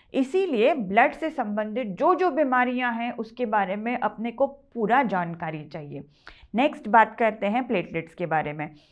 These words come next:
प्लेटलेट्स हमारे बॉडी के सबसे छोटे सेल्स हैं, but जितने छोटे हैं उतने खतरनाक भी है।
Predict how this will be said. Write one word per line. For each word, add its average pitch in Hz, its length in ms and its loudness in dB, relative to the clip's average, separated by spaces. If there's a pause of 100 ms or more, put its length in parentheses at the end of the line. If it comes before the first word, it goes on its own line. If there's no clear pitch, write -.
(320)
प्लेटलेट्स 277 540 2
हमारे 226 320 4
बॉडी 208 340 2
के 254 180 -2
सबसे 254 480 -2
छोटे 226 360 0
सेल्स 170 320 -2
हैं, 160 320 -4 (320)
but 190 120 -2
जितने 233 380 -2
छोटे 254 400 4
हैं 285 260 4
उतने 247 380 -2
खतरनाक 180 600 -4
भी 175 240 -8
है। 151 220 -6